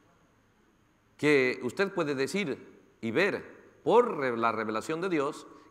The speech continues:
que la palabra entera, escuche, que la palabra entera está escrita en misterios. Y únicamente la,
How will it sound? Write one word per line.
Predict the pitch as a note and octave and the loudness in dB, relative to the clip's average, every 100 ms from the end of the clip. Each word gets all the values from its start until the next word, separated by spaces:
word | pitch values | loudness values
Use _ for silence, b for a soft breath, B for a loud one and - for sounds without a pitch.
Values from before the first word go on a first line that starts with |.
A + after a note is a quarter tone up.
| - | -6
que | |
la | A2 | -4
palabra | A2 A#2 D3 C#3 | -2 0 0 0
entera, | B2 A#2+ E3 B2 F2 | -4 -2 -2 -2 -4
escuche, | - A#2+ - | -10 -14 -12
que | - | -8
la | G#2 G2 | -6 -4
palabra | G#2 B2 C3+ | -2 -2 -2
entera | A2+ G#2+ C#3+ D#3+ - - | -6 -4 -4 -4 -10 -16
está | G#2+ F2+ | -14 -14
escrita | - A2+ A#2+ A#2+ | -10 -6 -6 -8
en | G#2 | -10
misterios. | G2+ - A#2+ G2+ E2 - - _ _ _ _ _ _ _ _ _ _ | -12 -8 -8 -8 -10 -14 -20 _ _ _ _ _ _ _ _ _ _
Y | F#2 | -2
únicamente | E3+ C4+ C#4 B3 G#3+ G#3 D#3+ B2 G#2 | 2 4 4 4 4 4 0 -4 -4
la, | G2 G2 | -4 -4